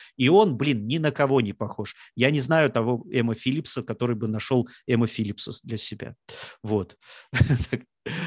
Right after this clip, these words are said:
Примерно так. Так, я был на ранних старых выступлениях и драк, когда они с Комиссаренко выступали, все равно смеялся. Дело не то. Да, комедия – очень широкая штука. Мы сегодня говорили скорее про вход в комедию.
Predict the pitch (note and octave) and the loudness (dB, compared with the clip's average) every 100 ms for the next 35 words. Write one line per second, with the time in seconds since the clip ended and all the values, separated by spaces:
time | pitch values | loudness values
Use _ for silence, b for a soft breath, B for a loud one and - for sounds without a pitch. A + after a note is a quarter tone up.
0 | D3 - B2 D3 D#3 A2+ - G2+ - _ | -8 0 2 2 2 0 -4 -12 -14 _
1 | _ _ _ _ _ _ - B B B | _ _ _ _ _ _ -20 B B B
2 | B - C#3+ G#2+ - - C3 F3 D#3+ D3 | B 2 4 4 0 2 6 8 8 6
3 | D3+ C#3 C#3+ - C#3+ C3+ A2+ - A#2+ B2+ | 6 4 4 2 2 2 -2 -6 2 2
4 | A2+ - A2+ C#3 E3+ - - A2+ A2 G#2 | 2 0 0 2 2 -2 -6 -2 0 -2
5 | - A2 C3 A2+ - - G#2+ - A2 G2+ | -2 -2 0 0 -2 -8 -8 -2 -2 -2
6 | - A#2+ C#3 C#3+ - A2+ G2+ G2+ D3 C3+ | -2 0 0 -2 0 0 0 0 0 0
7 | C3 C3 A3 F3 F#2+ _ _ b - D#3+ | 0 2 4 4 2 _ _ b -4 -2
8 | G3+ C#4+ G#3+ G#3+ A3+ - F3+ F3+ F#3 - | 0 0 2 2 2 0 -2 -2 -6 -6
9 | D#3+ - C3+ G2+ - - B B D#3+ E3+ | -6 -6 -8 -8 -12 -20 B B 0 2
10 | F#3 A3+ G3+ D#3 F3+ F#3+ E3 - F3 F3 | 2 2 0 0 0 0 -2 -2 -2 -2
11 | E3 D#3+ - F#3 F#3 - C#3 B2 B2+ G#2 | -4 -6 -2 0 0 -2 0 2 0 -2
12 | - | -8